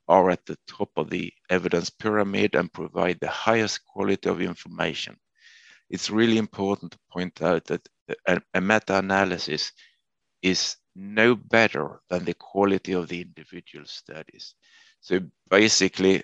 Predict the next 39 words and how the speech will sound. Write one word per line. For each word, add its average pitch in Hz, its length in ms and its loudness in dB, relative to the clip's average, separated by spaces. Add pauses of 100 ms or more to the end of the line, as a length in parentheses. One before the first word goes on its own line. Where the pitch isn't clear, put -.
(100)
uh, 85 380 0 (140)
to - 120 -20 (160)
put 95 140 0
it, 90 180 0 (140)
uh, 85 360 -4 (220)
uh, 80 200 -20
like, 87 220 -2 (180)
like 87 260 -2
if - 180 -6
you, 90 100 -4 (200)
if 85 140 -8
you 85 60 -4
have 85 120 -4
shit - 320 0
in, 113 300 2
you 87 100 -12
get - 180 -6
shit - 360 -4
out 71 260 0 (180)
from, - 200 -18
from, 85 320 -10
from 90 200 -6
your 85 140 -4
analysis. 85 720 -4 (1120)
So - 100 -10
you 98 180 -4
need 117 360 2
to 95 140 -10 (200)
make 87 220 0
sure 101 540 0 (400)
that 80 120 -4
the 85 100 -4
quality 98 760 0
of 85 120 -6
the 87 140 -4
individual 87 640 -4
studies - 640 -6
are 80 140 -4
good. 80 400 -8